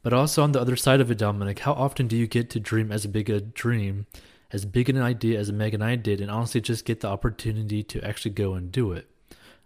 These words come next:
I think that's the thing that we are so grateful to our employees and to our investors and all of the partners that allowed Quibi to be and for us to have this amazing two-year journey building this thing that we're so proud of. One,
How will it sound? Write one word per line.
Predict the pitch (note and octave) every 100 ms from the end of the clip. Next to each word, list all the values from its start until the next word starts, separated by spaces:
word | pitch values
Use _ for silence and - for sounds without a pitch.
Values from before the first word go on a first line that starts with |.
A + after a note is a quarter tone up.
| _
I | -
think | B2+
that's | B2+ C3
the | B2+
thing | - A#2+ A2+
that | G#2+
we | G#2+
are | G#2
so | - A#2+
grateful | A#2+ A2+ G#2+ A2
to | -
our | G2+
employees | G2 G2 G#2 G#2 A#2 A#2 -
and | B2
to | - A2+
our | A2
investors | G#2 G#2 - G#2 G2+ F#2+ - - - _ _ -
and | G#2
all | A2 B2
of |
the | B2
partners | - A#2 A2 G#2+
that | G#2
allowed | G2+ G2+ G2 -
Quibi | B2 A2+ A#2
to |
be | G#2 G#2+ A#2+ A#2+ C#3
and | G#2+
for | - C3 G#2+
us | G2+ -
to | G2+
have | G#2+ G#2
this | G#2+
amazing | G2+ A2 A#2 A#2+
two-year | B2 B2 B2+ C3
journey | B2+ A#2 G#2 G#2 - - - _ _ -
building | A#2 A#2+
this | A#2 B2+
thing | - G#2+ G2+
that | G2
we're | G2
so | F#2+ F#2+ F#2+
proud | - A2+ G2+
of. | E2 - - _ _ _ _ _ _ _ _ _ _ _ _ _ _ _ _ _ _ _ _ _ _ _ _ _
One, | A#2 A#2 B2+ A#2+